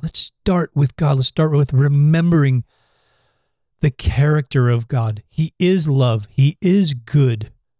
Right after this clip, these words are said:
He is compassionate. This is who he is. He is trustworthy. He is accepting. The phrase that came into my mind in my morning devotions this morning is rest in his presence.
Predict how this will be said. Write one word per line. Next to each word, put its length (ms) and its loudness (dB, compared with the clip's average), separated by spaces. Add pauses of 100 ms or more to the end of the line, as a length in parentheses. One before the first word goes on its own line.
He 220 -10 (120)
is 360 -2 (100)
compassionate. 680 -4
This 200 -4
is 220 -8
who 300 0 (200)
he 360 -2 (200)
is. 400 0 (520)
He 280 0
is 260 -4 (420)
trustworthy. 920 -2 (200)
He 240 0
is 140 0
accepting. 720 -4 (760)
The 100 0
phrase 360 0
that 120 -2
came 300 0
into 280 0
my 200 2
mind 320 0
in 80 -2
my 120 -2
morning 340 0
devotions 560 -2
this 200 -6
morning 280 -2
is 180 -4 (520)
rest 480 -2 (220)
in 160 2
his 240 0
presence. 640 -4